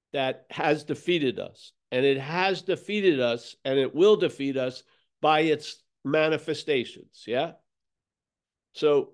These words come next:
the way self appears in us, in our life, is not as self. It appears as resentments, a lot of anxiety, wh-, which we call fear, and then basically finding yourself willing to step on a lot of pe-,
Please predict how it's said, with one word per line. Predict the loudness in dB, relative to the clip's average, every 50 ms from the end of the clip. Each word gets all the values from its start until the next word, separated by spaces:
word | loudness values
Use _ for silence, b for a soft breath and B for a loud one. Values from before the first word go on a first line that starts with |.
| _ 0
the | 0
way | 2 4 4 4 4 2
self | 2 -2 -2 0 0 2 2 0 -2 -6
appears | -6 -8 -8 -8 -6 0 4 6 6 6 4 2 0
in | 2 4 4 4 4
us, | 2 0 -2 -4 -6 -8 -12 -8 0
in | 2 2 2
our | 4 2 2 2 2
life, | 2 2 2 2 2 0 -2 -6 -8 _
is | -6 -6 -6 -6 -4
not | 0 0 2 2 0 -2 -2
as | -2 -2 -2 -2 -4 -8
self. | -2 0 2 2 2 0 -2 -6 -10 -12 _
It | -4 -2 -2
appears | -2 -4 -4 -2 0 0 2 0 -2 -4
as | -4 -4 -4 -4 -4 -6
resentments, | -6 -2 0 2 2 2 0 -2 -4 -4 -2 -4 -6 -8 -12 -18 -20 -20 -20 _ _ _ _ _ _ _ _ _ _ _ _ _ _ _ _ _ _
a | -6 -4
lot | -2 0 2 2 4 2
of | 4 2
anxiety, | 2 0 0 -2 -4 -4 -2 -2 -2 -2 -2 -4 -4 -6 -8 -8 -12 _ _
wh-, | -4 -4 -4 -4 -6 _
which | -6 -6 -6 -6 -6
we | -8 -8 -6
call | -2 0 2 2 0
fear, | -2 -4 -6 -4 -2 0 0 -2 -2 b b b b b b
and | 0 2 2
then | 4 4 2 2 0 -4 -4 _
basically | -2 0 0 0 0 -2 -4 -8 -6 -6 -6 -4 -6 -6 -8 -12 _ _ _ _ _ _ _ _ _ _ _ _ _
finding | _ -2 0 2 2 2 2 2 0
yourself | 0 -2 -2 -4 -4 -2 0 0 0 0 -2
willing | 2 4 4 4 4 2 -2
to | -4 -8
step | -8 -2 -2 -2 -2 0 0
on | 0 0 0
a | -2
lot | -2 -4 -2 -2 -2 -2 -4
of | -6 -6
pe-, | -6 -4 -4 -6